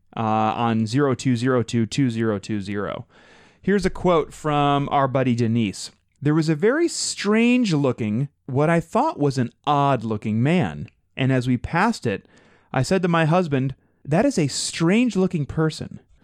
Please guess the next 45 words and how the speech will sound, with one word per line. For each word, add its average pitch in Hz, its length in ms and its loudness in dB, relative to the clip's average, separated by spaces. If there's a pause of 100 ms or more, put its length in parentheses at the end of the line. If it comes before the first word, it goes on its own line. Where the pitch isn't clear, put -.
(320)
And 156 160 0
as 180 280 2
I 190 80 4
looked 185 320 2
into 247 180 0
the 170 100 2
<laughs> 160 40 2
rearview 214 580 -2
mirror, 156 460 0 (520)
it 147 220 -2
stood, 233 380 2
it 175 160 0
stood - 340 -2
up 196 260 0
on 175 200 0
the 160 100 2
road 147 480 4
and 139 100 -2
was 131 160 -2
watching 131 540 -2
us 208 140 -2
driving 120 500 0
away. 143 560 0 (460)
And 120 200 0
that 147 300 2
is 165 160 0
when 147 160 0
I 139 60 2
realized 135 520 2
what 123 120 -2
it 120 60 0
really 156 300 2
was," 76 540 -4 (220)
she - 200 -4
said. 90 380 -10 (280)
Her 151 160 0
husband, 147 540 -2
she - 200 -2
reports, 127 580 -2
wanted 135 280 0
to 127 60 -8
go 127 140 0
back 123 320 0
to 123 100 -4
investigate. 113 640 -4